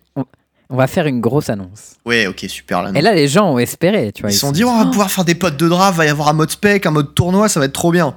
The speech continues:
Speaker 2: P T D R,
Speaker 1: La
Speaker 2: non ?
Speaker 1: pionnière sur Arena. <laughs>
Speaker 2: P T D R, rien de tout ça. Donc du coup,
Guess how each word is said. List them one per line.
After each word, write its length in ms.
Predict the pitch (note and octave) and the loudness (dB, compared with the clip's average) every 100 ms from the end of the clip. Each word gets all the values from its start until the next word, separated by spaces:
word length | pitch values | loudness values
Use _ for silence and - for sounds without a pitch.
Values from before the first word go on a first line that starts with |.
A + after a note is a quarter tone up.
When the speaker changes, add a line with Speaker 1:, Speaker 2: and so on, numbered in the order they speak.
| - | -4
Speaker 2:
P 120 | A#2+ | -2
T 140 | D3 | 0
D 200 | A#2+ C3 | 2 4
R, 60 | B2 | 6
Speaker 1:
La 60 | A#2 | 4
Speaker 2:
non ? 80 | B2+ | 4
Speaker 1:
pionnière 260 | C#3 D3+ | 2 2
sur 160 | - D3 | 2 0
Arena. 440 | C3+ D3+ E3 E3 F3+ - E3 - - | 2 2 0 0 -2 -4 -6 -6 -12
<laughs> 460 | - _ _ _ - | -12 _ _ _ -8
Speaker 2:
P 160 | D#3+ C#3+ | -4 -2
T 180 | C#3 | -2
D 220 | A#2+ C3 A#2+ | 2 2 0
R, 180 | - - _ - | -4 -14 _ -18
rien 200 | - G#2+ | -8 -4
de 40 | G#2 | -4
tout 120 | B2+ | -4
ça. 280 | - D#4+ _ - - _ _ - | -6 -6 _ -20 -20 _ _ -4
Donc 180 | G3 A#3 | 2 2
du 120 | G#3 | 2
coup, 320 | - G#3 C#3+ | 0 -2 -2